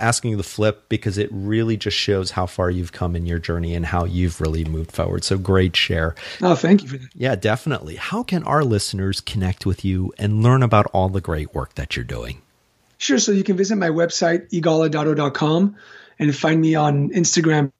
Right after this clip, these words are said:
Speaker 2: Twitter, Facebook, the same, Igal Adato. And look forward to, if you guys wanna reach out, have a chat, would love to, uh, give some value.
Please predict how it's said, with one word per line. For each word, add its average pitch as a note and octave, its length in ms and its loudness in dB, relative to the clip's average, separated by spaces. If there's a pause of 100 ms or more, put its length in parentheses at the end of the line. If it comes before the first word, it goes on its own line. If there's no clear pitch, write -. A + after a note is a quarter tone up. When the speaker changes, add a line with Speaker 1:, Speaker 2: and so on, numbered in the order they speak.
(120)
Speaker 2:
Twitter, D3 560 2
Facebook, D3 760 0
the E3 120 0
same, C#3+ 360 2
Igal D3+ 440 2
Adato. D3+ 460 2 (460)
And D3+ 240 2
look D#3+ 140 2
forward E3 280 2
to, D#3 380 2
if - 100 -4
you E3 80 2
guys D3+ 180 2
wanna D3 160 2
reach C#3+ 220 2
out, F#3+ 420 0
have D3+ 140 -6
a C#3 40 -10
chat, F#3 420 0 (480)
would C3 120 -4
love C#3+ 200 0
to, C#3+ 260 2
uh, C#3 260 0 (120)
give D3 140 0
some D3 160 2
value. D3 340 2